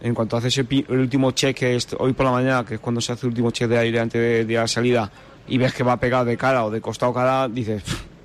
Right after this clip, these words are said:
es que, es que aunque no te pillen delante, delante, si tienes el equipo junto y el equipo armado, es capaz casi de salvar la situación.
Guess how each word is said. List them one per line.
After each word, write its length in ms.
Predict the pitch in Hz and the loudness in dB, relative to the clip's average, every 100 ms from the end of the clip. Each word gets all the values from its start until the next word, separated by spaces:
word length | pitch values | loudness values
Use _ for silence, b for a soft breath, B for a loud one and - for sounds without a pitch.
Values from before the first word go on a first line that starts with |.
| - - - | -20 -16 -6
es 120 | 127 | -4
que, 360 | - 131 127 120 B B B B B B | 0 2 2 -2 B B B B B B
es 140 | 127 120 | -6 -2
que 180 | 143 | 0
aunque 320 | 139 139 127 131 | 2 2 0 0
no 100 | 147 | 2
te 120 | 165 | 2
pillen 460 | 151 156 160 165 - | 2 2 2 0 -6
delante, 500 | - 135 143 151 151 | -8 0 2 2 2
delante, 560 | 147 143 151 147 160 165 | 2 2 0 -2 -2 -2
si 140 | - 123 | -4 -2
tienes 180 | 143 151 | 0 2
el 80 | 147 | 0
equipo 180 | 139 | 0
junto 380 | 135 139 151 147 | 0 2 2 2
y 140 | 139 131 | 2 2
el 80 | |
equipo 220 | 123 135 135 | 0 -2 0
armado, 600 | 135 139 151 160 160 - | 2 2 2 0 -2 -6
es 200 | - 127 - | -8 -6 -4
capaz 260 | 165 139 | -4 -4
casi 220 | 151 135 143 | -6 -6 -4
de 60 | |
salvar 320 | 127 120 120 | -2 0 2
la 280 | 131 127 120 | 2 0 -2
situación. 480 | 117 107 101 135 123 | -4 -6 -4 -4 -4